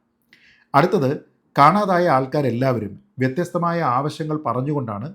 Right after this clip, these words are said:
അവരുടെ വീട്ടിൽ നിന്ന് പോയത് എന്നാണ് മുഖ്യമന്ത്രി നമ്മുടെ നിയമസഭയിൽ പറഞ്ഞത് എങ്കിൽ ഈ സിനിമയിലും ഈ കുട്ടികളെല്ലാവരും തന്നെ വ്യത്യസ്തമായുള്ള കാരണങ്ങൾ അവരുടെ വീട്ടിൽ പറഞ്ഞാണ് അവർ പുറത്തു പോകുന്നത്. അടുത്തത്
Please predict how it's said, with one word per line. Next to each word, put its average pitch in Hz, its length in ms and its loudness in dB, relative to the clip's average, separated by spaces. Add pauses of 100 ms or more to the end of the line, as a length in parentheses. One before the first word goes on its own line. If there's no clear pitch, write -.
അവരുടെ 143 360 -4
വീട്ടിൽ 165 320 -2
നിന്ന് 131 280 -8
പോയത് 120 380 -2 (360)
എന്നാണ് 113 360 -4 (400)
മുഖ്യമന്ത്രി 147 500 -2 (180)
നമ്മുടെ 120 260 -6
നിയമസഭയിൽ 139 580 -6
പറഞ്ഞത് 113 320 -8
എങ്കിൽ 104 220 -10 (440)
ഈ 175 120 0
സിനിമയിലും 165 540 -2 (220)
ഈ 139 80 0
കുട്ടികളെല്ലാവരും 135 800 -2
തന്നെ 117 220 -8 (160)
വ്യത്യസ്തമായുള്ള 151 680 -2
കാരണങ്ങൾ 117 460 -6 (140)
അവരുടെ 127 240 -6
വീട്ടിൽ 123 300 -6 (100)
പറഞ്ഞാണ് 117 440 -6 (360)
അവർ 120 160 -6
പുറത്തു 135 320 -2
പോകുന്നത്. 98 400 -8 (800)
അടുത്തത് 143 360 2